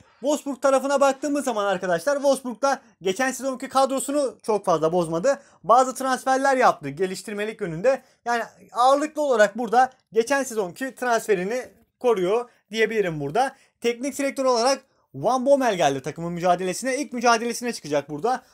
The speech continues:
Bochum da aynı şekilde geçen sezonki teknik direktörüyle devam ediyor. Fakat kadrosunu çok fazla güçlendiremedi. Genellikle geçen sezonki kadrosunu korudu. Ve, e, yani yaptığı transferler yani flash bir transfer yok yani. Göze çarpan bir transfer yok.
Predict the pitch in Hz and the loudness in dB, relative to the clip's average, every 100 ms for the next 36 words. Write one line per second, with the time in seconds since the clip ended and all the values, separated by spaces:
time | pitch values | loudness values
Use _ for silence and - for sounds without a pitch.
0 | _ 233 262 285 269 269 262 254 247 254 | _ -4 -2 0 0 0 -2 -8 -6 -4
1 | 220 226 254 247 262 226 247 247 220 262 | -4 -4 -6 -4 -6 -6 -6 -8 -6 -8
2 | 254 247 254 233 202 208 254 220 143 208 | -6 -6 -6 -4 0 2 2 0 -4 0
3 | 269 - _ - 277 285 277 254 262 262 | 0 -2 _ -4 2 2 2 0 0 -2
4 | - 269 269 269 269 254 254 202 - 254 | -6 -8 0 -2 0 0 0 -2 -2 -2
5 | 240 294 269 175 262 247 _ - 240 262 | -2 -4 -4 -4 -6 -8 _ -10 -4 0
6 | 277 285 240 247 226 254 247 240 247 233 | 0 -2 -2 -2 -2 -4 -6 -6 -8 -6
7 | 254 269 220 - 156 156 160 262 262 _ | -2 -2 -4 -8 -8 -4 -4 -6 -8 _
8 | - 233 262 247 _ _ _ 160 156 156 | -6 0 0 0 _ _ _ -6 -4 -2
9 | 160 175 180 196 208 233 240 285 269 254 | -4 -6 -12 -10 -2 2 2 0 -6 -4
10 | 269 269 269 269 262 254 254 254 277 269 | -4 -2 -2 0 -2 -2 -4 -4 -2 -2
11 | 247 233 240 233 247 240 233 233 190 135 | -4 -10 -6 -4 2 2 2 -2 -4 -6
12 | 135 160 208 226 208 226 214 - 226 214 | -6 -8 -4 0 0 -2 -8 -6 -6 -4
13 | 202 175 247 277 | -2 0 0 -2